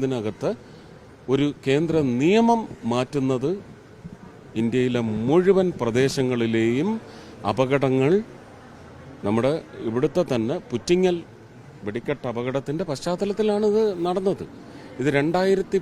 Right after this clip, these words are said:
പത്തൊമ്പത് മുതൽ പ്രഖ്യാപിക്കപ്പെടേണ്ടതാണ്. പക്ഷേ ആ കോവിഡും കാര്യങ്ങളും എല്ലാം വന്ന് വീണ്ടും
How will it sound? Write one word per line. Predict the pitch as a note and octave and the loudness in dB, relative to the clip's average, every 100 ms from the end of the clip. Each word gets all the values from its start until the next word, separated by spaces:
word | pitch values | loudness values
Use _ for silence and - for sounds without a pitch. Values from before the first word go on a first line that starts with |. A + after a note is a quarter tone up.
| - | -2
പത്തൊമ്പത് | D#3+ - - A3 G#3+ G#3+ G3 E3+ | -4 -4 -2 0 2 2 2 0
മുതൽ | D#3+ G#3 A#3 E3+ | 0 0 -2 -8
പ്രഖ്യാപിക്കപ്പെടേണ്ടതാണ്. | G#2+ C3 D#3 D3+ C#3 C#3 A#2 A#2 A2 G#2+ A2 D3 | -8 -6 -6 -6 -4 -6 -4 -6 -4 -4 -6 -8
പക്ഷേ | C3 D3 C3 | -6 -6 -4
ആ | C#3 - - - - - - | -6 -8 -10 -14 -14 -16 0
കോവിഡും | C#3 C3+ C3 C#3 B2 | 2 4 2 0 2
കാര്യങ്ങളും | A2+ B2+ C3 C#3 A2+ | 0 0 0 -2 -2
എല്ലാം | G#2 C3+ C3+ G2 | -2 -2 -2 -2
വന്ന് | G#2 D#3 A#2 | -2 -4 -2
വീണ്ടും | G#2+ D3+ F3+ G#3 | 0 0 2 0